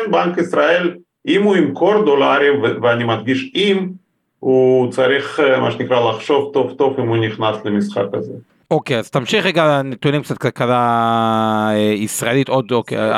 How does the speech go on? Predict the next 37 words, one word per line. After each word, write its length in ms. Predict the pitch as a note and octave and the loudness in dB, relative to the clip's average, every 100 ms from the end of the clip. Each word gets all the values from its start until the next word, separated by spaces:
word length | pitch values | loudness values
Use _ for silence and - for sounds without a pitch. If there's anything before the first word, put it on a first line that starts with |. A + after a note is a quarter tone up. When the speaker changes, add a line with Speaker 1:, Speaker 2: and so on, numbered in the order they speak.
| A#2+ | -2
Speaker 2:
אז 200 | B2 B2+ | -2 -4
הדולר 400 | A#2 F3+ F#3 D#3 | 0 2 2 -2
לתפיסתך, 760 | A#2 B2+ - - C#3+ C#3 - D#3 G#2 - _ _ _ _ _ - | -2 -4 -4 -8 -4 -4 -2 -2 -2 -6 _ _ _ _ _ -12
מה 220 | C3+ D#3 | -2 -2
התרחיש 460 | E3 D#3 B2 D#3 D3+ | 0 -2 -2 -2 -2
הסביר 440 | - C3+ D#3 A#3 | -2 -2 2 2
או 100 | G3 | 2
התרחיש 420 | C#3 B2+ D3 C#3+ | 0 -2 -2 -2
ה-, 340 | C#3+ C3 B2 B2 | 0 2 2 0
הפחות 460 | A#2 A#2 - C#3 E3 | 0 -2 -2 -4 -2
סביר? 200 | G3 F3 | -2 -4
כי 100 | D#3 | -4
סך 100 | G3+ | -4
הכל 160 | G3 | -2
הנתונים 360 | F3+ C#3+ E3 E3+ | -2 0 -2 -2
של 100 | E3 | 0
מדינת 180 | D#3 D3+ | -2 -2
ישראל 540 | D3 - A2 G#2 G#2+ B2 - - _ _ - | -6 -2 0 0 -2 -6 -14 -20 _ _ -10
הם 140 | A2+ B2 | -4 -4
נתונים, 480 | C3 E3+ G3 G3 | 0 0 2 2
אה, 420 | G3+ G3+ G3+ G3+ G3+ | 0 2 2 2 0
טובים. 420 | F3 G#3+ C4+ A3+ E3 | -2 -2 0 0 0
עכשיו 220 | - E3+ | -2 -2
פרסם 320 | D#3+ D3 D#3+ | -2 -2 -2
בנק 180 | D3 C#3 | -2 -4
ישראל 240 | C3+ - C#3 | -6 -2 0
בדיוק 160 | C3 | -2
את 60 | G#2+ | -4
התחזית 420 | - A2 A#2+ B2+ | -6 -4 -4 -2
שלו 200 | - A#2+ | -2 -2
גם 160 | A#2 G#2+ | -2 -2
קדימה, 440 | A#2 C3+ F#3+ F3 | -2 0 0 0
עם 120 | C#3 | -2
כל 180 | B2 D3 | -2 -2
מה 120 | C#3 | -2
שקורה 340 | C3 C3 B2+ B2+ | -2 -2 2 2
עדיין, 360 | A2+ C3+ A#2+ | 2 0 -2